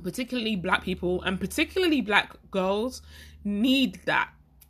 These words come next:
And I hope I can be a pinnacle, a beacon, um, for black girls to look at me and black women to look at me and be like, "Oh, actually, do you know what I mean? Like, even though I've gone through this, I can,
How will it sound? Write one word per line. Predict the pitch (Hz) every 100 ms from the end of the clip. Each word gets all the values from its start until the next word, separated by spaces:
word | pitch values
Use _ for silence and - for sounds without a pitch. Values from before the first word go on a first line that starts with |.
| _ _ - 202
And | 196
I | 185
hope | - 269 262 -
I | 196
can | - 208 196 - 160
be | 220 208 196 -
a | 175 170 170 170 - _ _ _ _ _ _ -
pinnacle, | 247 214 - 220 214 202
a | 185 190
beacon, | 196 190 - 190 175 175 170 - - -
um, | 185 185 185 175 -
for | - 196 170
black | 190 185 - - - - _ _ _ 185
girls | 160 180 175 180 240 247 - - -
to | - 190
look | 185
at | -
me | 180 185 196
and | 220 208 220
black | 131 -
women | 165 175
to | 185
look | 196 196
at | 180
me | 185
and | 175
be | 180
like, | 180 180 -
"Oh, | 185 185
actually, | - - 175 156 160 175 _ - - - - _ -
do |
you | 170
know |
what | -
I | 190
mean? | 190 170 -
Like, | - - -
even | 202 190
though | 190
I've | 185
gone | 180 175
through | 180 180
this, | 156 165 -
I | -
can, | - 202 180